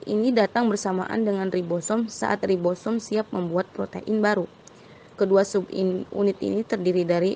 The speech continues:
untaian R N A dan beragam protein.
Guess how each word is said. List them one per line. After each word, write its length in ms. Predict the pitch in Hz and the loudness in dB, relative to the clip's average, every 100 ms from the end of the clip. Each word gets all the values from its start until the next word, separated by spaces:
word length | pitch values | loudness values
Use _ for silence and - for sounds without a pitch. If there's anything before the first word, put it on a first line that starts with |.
| - | -2
untaian 640 | 202 190 202 208 226 247 262 - | -4 -4 -2 0 0 -2 -4 -8
R 80 | 202 196 | -10 -6
N 160 | 180 - | -8 -6
A 160 | 196 - - 180 | -10 -10 -10 2
dan 240 | 214 247 - - - - - - | 2 2 -6 -20 -20 -20 -20 -2
beragam 480 | 190 185 175 175 220 | 2 4 4 2 0
protein. 640 | - 202 - - - 180 | 0 -2 -2 -6 -4 -6